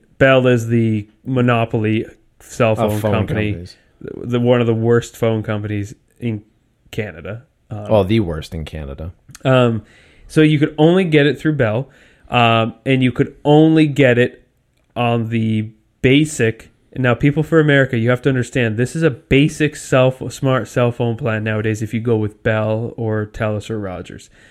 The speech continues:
Speaker 1: The basic one is eighty dollars a month. That's the bare bones of bare bones. I mean, five hundred gigs of, or five hundred
Speaker 2: Megs.
Speaker 1: megabytes of data.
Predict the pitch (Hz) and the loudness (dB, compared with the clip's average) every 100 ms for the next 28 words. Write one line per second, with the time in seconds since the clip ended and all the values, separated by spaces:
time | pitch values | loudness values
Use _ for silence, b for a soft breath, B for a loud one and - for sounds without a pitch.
0 | b b 117 120 - 139 156 160 151 127 | b b -2 -2 2 4 4 0 -2 -2
1 | 120 117 113 b b b b _ - 123 | 0 -2 -4 b b b b _ 0 0
2 | 123 127 131 123 123 117 117 110 110 110 | 2 2 2 4 4 4 2 0 -2 -4
3 | 107 107 - - _ _ - 120 127 110 | -4 -8 -16 -20 _ _ -2 0 -2 0
4 | 123 123 113 120 117 113 107 - 104 120 | 4 4 4 4 4 0 -2 -6 -4 0
5 | 113 107 110 107 104 117 127 127 120 120 | 2 2 -2 -2 -4 -2 0 0 0 -4
6 | - 127 131 139 147 139 127 - 127 127 | -2 2 4 2 0 -2 -4 0 2 2
7 | 123 120 107 - _ _ - 120 107 143 | -2 -2 -2 -6 _ _ -4 -4 2 4
8 | 151 170 147 135 139 143 127 113 113 - | 4 2 0 2 4 4 2 0 -2 -6
9 | 120 113 123 120 113 110 | -8 0 2 2 0 -2